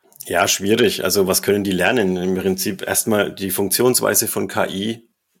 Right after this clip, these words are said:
Das kann man ja an, in beide Richtungen machen, ob das jetzt ein Te-, ein Large Language Model ist oder eine bildgenerative K I. Grundsätzlich, was sind das für Werkzeuge? Wie lernen die? Aus welchem Datenpool bedienen die sich? Das finde ich immer sehr wichtig, dass sie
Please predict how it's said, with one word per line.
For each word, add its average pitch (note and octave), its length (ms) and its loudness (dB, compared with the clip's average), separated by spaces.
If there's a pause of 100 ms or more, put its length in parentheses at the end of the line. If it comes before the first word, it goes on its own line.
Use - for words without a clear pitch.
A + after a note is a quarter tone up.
Das - 180 -8
kann F#2+ 180 -4
man F#2+ 100 0
ja E2+ 80 0
an, F#2+ 140 -2
in F#2+ 300 -12
beide A2 280 0
Richtungen G2+ 340 0
machen, F#2+ 220 0
ob - 100 -8
das - 100 -8
jetzt F#2+ 120 -8
ein F#2 60 -8
Te-, F#2+ 200 -4
ein F2+ 380 -4
Large F2 240 -2
Language G2 340 -4
Model F#2+ 300 0
ist F#2+ 180 -4
oder F2+ 160 -4
eine F2 140 -4
bildgenerative F#2 840 -4
K - 200 -6
I. F#2 220 -6 (320)
Grundsätzlich, F#2 720 -2 (560)
was F#2 160 0
sind F#2+ 120 -2
das F#2+ 80 0
für F2+ 180 0
Werkzeuge? F#2+ 560 0
Wie F#2+ 100 0
lernen G2+ 380 0
die? G#2+ 340 -4
Aus F2+ 280 -4
welchem F#2+ 240 -2
Datenpool A2+ 880 -2
bedienen G#2+ 420 -4
die G2 100 -10
sich? G#2 240 -4
Das - 140 -8
finde G2+ 200 -4
ich F2+ 60 -8
immer F#2+ 220 0
sehr F2+ 200 -4
wichtig, G2+ 280 -6
dass - 220 0
sie F#2+ 200 -2